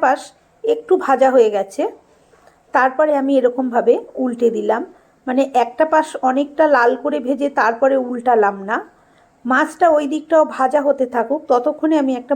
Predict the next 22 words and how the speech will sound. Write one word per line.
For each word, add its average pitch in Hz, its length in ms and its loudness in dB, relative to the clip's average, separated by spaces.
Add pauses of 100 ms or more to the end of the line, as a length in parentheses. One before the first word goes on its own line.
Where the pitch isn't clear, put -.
(100)
মশলা 226 360 -4 (120)
তৈরি 196 320 -4
করে 185 260 -4
নিই। 294 100 -4 (540)
এখানে 294 340 2 (100)
দিয়ে 302 240 2
দিলাম 269 260 2 (440)
আমি 269 200 2 (220)
এক 240 80 -4 (100)
চামচ 294 260 0 (100)
মতন 262 220 0 (100)
হলুদ 214 320 -2 (100)
গুঁড়ো, 214 240 2 (640)
আর 190 100 0 (340)
এক 285 100 -2 (220)
টে-, 294 220 0 (100)
টেবিল 302 260 4 (100)
চামচ 277 340 2
হচ্ছে 254 180 0 (140)
লাল 202 160 0 (120)
লঙ্কার 208 420 0 (120)
গুঁড়ো, 202 200 2